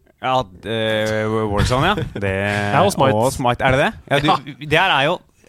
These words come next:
Speaker 1: såpass, eh, for vi spiller jo alltid sammen, vi tre eller to av oss.
Speaker 2: Mm.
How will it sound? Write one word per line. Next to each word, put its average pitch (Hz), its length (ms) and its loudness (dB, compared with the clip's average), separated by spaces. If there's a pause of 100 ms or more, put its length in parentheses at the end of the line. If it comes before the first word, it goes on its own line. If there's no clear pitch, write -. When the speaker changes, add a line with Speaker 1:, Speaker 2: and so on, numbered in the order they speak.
(360)
Speaker 1:
såpass, - 600 -2
eh, 139 220 -2
for 135 140 -8
vi 143 120 -4
spiller 127 340 -2
jo 120 80 -4
alltid - 160 -6
sammen, 117 540 -4
vi 120 320 -2 (200)
tre 117 200 0
eller 120 200 0
to 117 200 -2
av 135 120 6
oss. - 280 -8
Speaker 2:
Mm. 123 220 -4